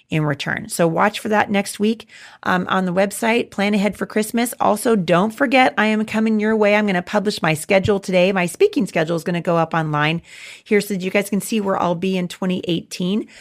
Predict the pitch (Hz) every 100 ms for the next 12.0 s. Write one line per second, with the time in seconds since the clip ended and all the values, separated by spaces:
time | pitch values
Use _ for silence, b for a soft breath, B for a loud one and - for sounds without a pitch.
0 | B - 202 196 - 285 330 - 233 -
1 | 190 190 185 160 185 226 190 185 185 -
2 | 208 214 220 226 349 311 302 202 196 214
3 | 247 - 202 196 190 - 156 - 170 160
4 | 190 180 - 202 220 208 220 220 214 233
5 | 226 226 220 214 240 220 240 220 220 220
6 | 214 214 208 - 208 214 214 208 196 269
7 | - - 190 214 220 214 196 190 202 262
8 | - B B B B - 180 175 - 190
9 | 180 202 214 196 214 220 214 185 175 185
10 | 180 180 196 220 226 214 - 180 196 190
11 | - 180 208 196 190 180 151 139 113